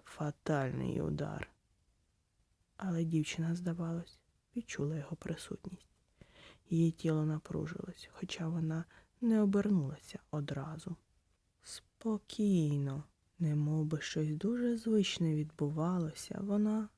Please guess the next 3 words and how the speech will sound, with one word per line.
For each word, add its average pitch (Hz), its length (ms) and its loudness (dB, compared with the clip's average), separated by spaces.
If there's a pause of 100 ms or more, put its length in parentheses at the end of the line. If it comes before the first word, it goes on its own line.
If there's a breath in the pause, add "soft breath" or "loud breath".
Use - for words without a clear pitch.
запам'ятала 233 680 0
сторінку, 170 760 -2 (360)
провела 156 420 -2